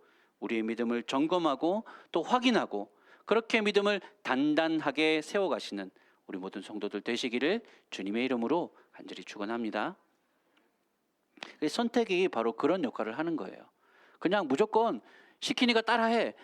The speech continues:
이런 거는 자신의 어떤 자발적인 뭔가를 만들어내지 못하거든요. 그런데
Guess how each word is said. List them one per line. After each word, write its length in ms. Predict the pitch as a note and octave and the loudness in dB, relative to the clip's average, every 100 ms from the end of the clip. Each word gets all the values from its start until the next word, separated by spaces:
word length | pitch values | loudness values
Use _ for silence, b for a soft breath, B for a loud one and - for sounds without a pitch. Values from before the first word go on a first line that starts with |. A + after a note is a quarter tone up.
| B - | B 0
이런 240 | D3+ A3+ | 2 2
거는 420 | F3 C#3 F#3 G#2+ B B B | 2 2 0 -2 B B B
자신의 400 | - D#3+ - A3 | -6 -2 0 0
어떤 360 | B2 - C#3 B2 | 0 0 -2 -2
자발적인 580 | - D#3+ F#3+ F3 D#3+ D3+ | 0 0 0 -2 0 0
뭔가를 400 | C3 D#3 C3+ B2+ | 0 0 0 -2
만들어내지 560 | G2+ F#2+ B2+ B2 G#2+ | -4 -4 -2 -2 -4
못하거든요. 600 | G#2 A2+ D#3 A#2+ - F#2+ - b b | -8 -6 -6 -6 -12 -16 -20 b b
그런데 320 | G#2 G#2 - | -6 -2 -4